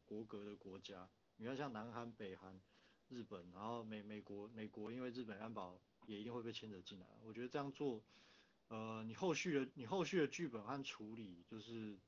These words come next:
太过，太过复杂，不见得可以达到你，你一开始预想，你预想的那个，那个，那个，那个，那个结果啊。可是台海战争的话就不一样，因为台湾不具备国际法人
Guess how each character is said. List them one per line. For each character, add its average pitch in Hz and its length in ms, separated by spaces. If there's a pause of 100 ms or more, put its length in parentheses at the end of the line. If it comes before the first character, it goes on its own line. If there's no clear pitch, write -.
(180)
太 143 160
过， 123 260 (140)
太 156 140
过 135 160
复 127 260
杂， - 260
不 131 80
见 160 180
得 123 100
可 139 120
以 127 60
达 101 220
到 117 200
你， 101 300 (220)
你 107 160
一 120 40
开 123 140
始 104 140
预 120 120
想， 95 160 (880)
你 110 80
预 156 140
想 113 220
的 104 140
那 123 100
个， 101 480
那 127 80
个， 110 160
那 123 80
个， 113 180
那 147 120
个， 151 120 (120)
那 165 80
个 147 80
结 110 280
果 - 220 (100)
啊。 - 60 (440)
可 - 80
是 214 120
台 208 100
海 190 80
战 185 180
争 180 120
的 165 100
话 160 160
就 160 80
不 151 160
一 123 60
样， 135 100
因 175 60
为 208 60
台 151 120
湾 170 100
不 131 120
具 143 120
备 151 140
国 101 160
际 135 100
法 90 200
人 95 120